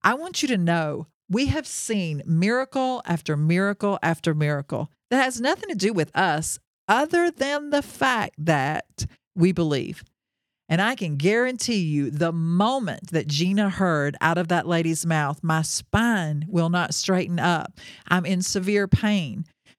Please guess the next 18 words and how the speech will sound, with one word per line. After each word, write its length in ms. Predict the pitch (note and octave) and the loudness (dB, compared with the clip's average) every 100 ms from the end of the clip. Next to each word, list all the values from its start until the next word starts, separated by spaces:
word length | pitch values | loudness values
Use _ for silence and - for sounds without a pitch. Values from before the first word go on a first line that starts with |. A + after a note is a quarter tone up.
| _ | _
Gina 320 | D#3+ C4+ D4+ | -2 0 0
knew 600 | E3 D3 E3 B3+ - C#3 - - | 2 4 2 0 -4 -6 -10 -4
and 140 | F#3+ | -2
expected 1300 | - F#3+ - - - _ E4 G#4+ - _ D#3+ G2 G2+ C#3+ - - _ _ _ - | 0 -4 -4 -6 -8 _ 0 0 -8 _ -2 -2 -4 -6 -8 -20 _ _ _ -2
that 300 | F3+ E3+ - | 0 0 -2
spine 600 | - F3+ E3 C3+ B2+ C#3+ | -4 0 0 -2 -4 -2
to 140 | E3+ | -2
line 320 | D#3 D#3+ D#3+ | 0 2 2
up 420 | D#3 C#3 - _ - _ _ _ _ _ | 0 -2 -6 _ -20 _ _ _ _ _
in 180 | F3+ F#3 | 2 2
the 80 | E3+ | 0
time 480 | D#3+ E3+ D3+ C#3 C#3+ - | 0 0 0 -2 -6 -4
that 160 | D#3 | -2
she 400 | - F3 D#3 D3 - _ _ _ | -2 -2 -2 -4 -12 _ _ _
literally 360 | F#3 G#3 B3 F#3 | -2 0 2 0
laid 180 | E3+ F#3 | 0 0
her 80 | F#3 | 0
hands. 520 | F#3+ B3+ D3+ - | -2 -2 -6 -8